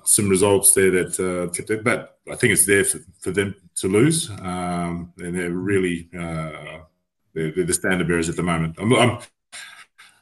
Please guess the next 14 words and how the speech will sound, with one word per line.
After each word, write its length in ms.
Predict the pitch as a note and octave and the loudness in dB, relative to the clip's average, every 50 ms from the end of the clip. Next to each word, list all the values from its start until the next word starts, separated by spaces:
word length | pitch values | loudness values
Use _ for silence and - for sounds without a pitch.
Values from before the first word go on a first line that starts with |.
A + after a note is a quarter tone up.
| _ - | _ 0
I'm 160 | G#2 A#2 B2 | 4 8 10
really 240 | C3 B2+ B2 A#2 A2 | 10 10 10 10 8
looking 220 | A2 G#2 A2 G2+ | 6 4 2 2
forward 200 | F#2+ G#2+ A2 G2+ | 2 2 2 4
to 60 | G2 | 4
Super 260 | - - A#2+ - F#2+ | 4 4 2 2 0
Rugby 240 | G2 G2+ G2 F#2+ F#2+ | -4 -4 -4 -6 -8
kicking 280 | - - F#2+ - G#2 G#2 | -12 -14 -16 -14 -14 -14
off 140 | F#2+ - G2 | -12 -10 -10
as 80 | F#2 G2+ | -8 -8
well, 220 | G#2+ G#2 G#2+ G2+ | -6 -6 -8 -8
and, 180 | F#2 F#2 F2+ F2+ | -10 -12 -12 -14
uh, 220 | F2 F2 E2+ E2+ - _ | -14 -14 -14 -16 -18 _
seeing 400 | - - - G#2+ G2 F#2 E2+ | -6 -4 -2 0 -2 -2 -4